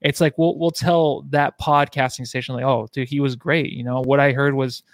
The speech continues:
great locker room guy. Uh, when he came in, he, he was, uh, sometimes he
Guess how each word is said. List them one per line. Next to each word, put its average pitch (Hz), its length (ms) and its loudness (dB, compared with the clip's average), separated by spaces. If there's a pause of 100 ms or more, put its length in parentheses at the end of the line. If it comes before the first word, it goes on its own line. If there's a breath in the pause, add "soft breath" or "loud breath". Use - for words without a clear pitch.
(120)
great 117 200 -8
locker 113 320 -4
room 127 160 -4
guy. 135 480 4 (380 soft breath)
Uh, 120 160 6
when 135 140 4
he 131 60 4
came 139 340 2
in, 147 180 4
he, 135 300 0
he 139 240 -2
was, 127 480 2
uh, 127 240 4 (240)
sometimes 147 580 0
he 151 160 4